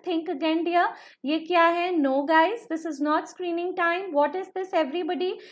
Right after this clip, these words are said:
If they gave you four options, suppose I'm not giving you any option, try to tell me what is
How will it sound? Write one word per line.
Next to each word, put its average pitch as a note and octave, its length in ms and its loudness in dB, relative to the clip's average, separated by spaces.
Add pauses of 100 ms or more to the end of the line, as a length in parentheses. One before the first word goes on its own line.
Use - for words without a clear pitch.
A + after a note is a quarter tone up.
(160)
If D#4+ 220 -4
they G4 160 -2
gave E4 260 -2
you F#4+ 440 -4
four G4 240 2
options, C#4+ 420 0
suppose G4 320 0 (120)
I'm D4+ 160 6
not F4+ 200 0
giving F4+ 220 -2
you F#4+ 100 -4
any F4 240 -2
option, C#4+ 500 0
try D#4+ 240 4
to G4+ 260 -4 (380)
tell F4 240 4
me F#4+ 180 -4
what D4+ 340 4
is G4 120 -6